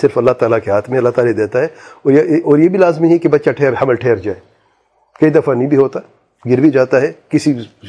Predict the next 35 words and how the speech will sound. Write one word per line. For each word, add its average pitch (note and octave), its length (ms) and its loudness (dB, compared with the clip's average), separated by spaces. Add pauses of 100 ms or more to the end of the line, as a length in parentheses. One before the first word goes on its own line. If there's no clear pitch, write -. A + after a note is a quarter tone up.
(140)
ارلی D3 160 2
اسٹیج C#3 320 0
میں B2+ 140 -4
یا B2 120 2
بعد A#2+ 160 2
میں C#3 160 -2
جا A#2+ 140 2
کے، - 140 -6 (520)
اور C3 140 0
کچھ B2+ 260 -4
اس A#2 120 -12
میں A#2+ 80 -4
کامیاب A2 380 -2
بھی B2+ 80 -4
ہوتے A#2 260 -4
ہیں۔ C#3+ 80 -8 (480)
تو B2+ 360 2 (420)
جس C#3 180 -2
نے D#3+ 60 4
اگر C3+ 200 0
یہ C3 380 -2
کرنا B2+ 400 0
ہے D3+ 60 -2
تو B2+ 240 0 (760)
شرعاً A#2+ 320 0
جائز B2 240 0
ہے، C#3+ 60 2
بشرط B2 560 -4
یہ A2+ 80 0
کہ A#2+ 120 -4
جیسے A2+ 260 -4
میں G#2+ 100 -4
نے A2 60 -2
بتایا G#2 320 -2
ہے C#3 80 -6